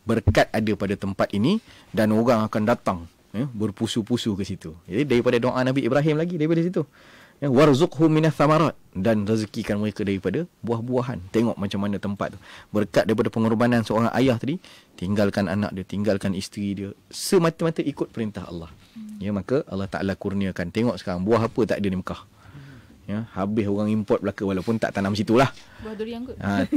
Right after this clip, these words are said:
Speaker 1: durian ada, boleh
Speaker 2: Ada
Speaker 1: jumpa.
Speaker 2: ju-, oh,
Speaker 1: Ada juga.
Speaker 2: ada durian.
Speaker 1: Ha, ada juga lah orang bawa dari sini.
Speaker 2: Oh.
Speaker 1: <laughs> Ya. Ha,
Speaker 2: Ini
Speaker 1: dia walaupun tak ditanam di sana,
Speaker 2: Mm-mm.
Speaker 1: tapi buah-buahannya insya-Allah
Speaker 2: Ada.
Speaker 1: boleh jumpa kerana berkat doa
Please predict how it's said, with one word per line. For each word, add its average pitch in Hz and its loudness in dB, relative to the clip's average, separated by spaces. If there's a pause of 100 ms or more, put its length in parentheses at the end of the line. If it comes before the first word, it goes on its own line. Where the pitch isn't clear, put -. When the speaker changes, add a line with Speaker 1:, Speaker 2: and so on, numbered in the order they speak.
(120)
Speaker 1:
durian 104 2
ada, 117 2
boleh 101 2
Speaker 2:
Ada 104 4
Speaker 1:
jumpa. 165 4
Speaker 2:
ju-, - -6
oh, 202 -6
Speaker 1:
Ada 196 2
juga. 262 6
Speaker 2:
ada 269 0
durian. 240 -2
Speaker 1:
Ha, 95 -2 (180)
ada 104 0
juga 113 2
lah 113 0
orang 113 2
bawa 135 6 (140)
dari 139 6
sini. 151 4
Speaker 2:
Oh. - -16 (220)
Speaker 1:
<laughs> 120 0
Ya. - 2 (680)
Ha, 95 0
Speaker 2:
Ini 127 6
Speaker 1:
dia 143 8
walaupun 143 8
tak - 4
ditanam 131 4
di 110 4
sana, 95 2
Speaker 2:
Mm-mm. 226 -6
Speaker 1:
tapi 139 2
buah-buahannya 127 0
insya-Allah 127 4
Speaker 2:
Ada. 104 2
Speaker 1:
boleh 104 4
jumpa 95 -2
kerana 110 2
berkat 117 0
doa 101 -2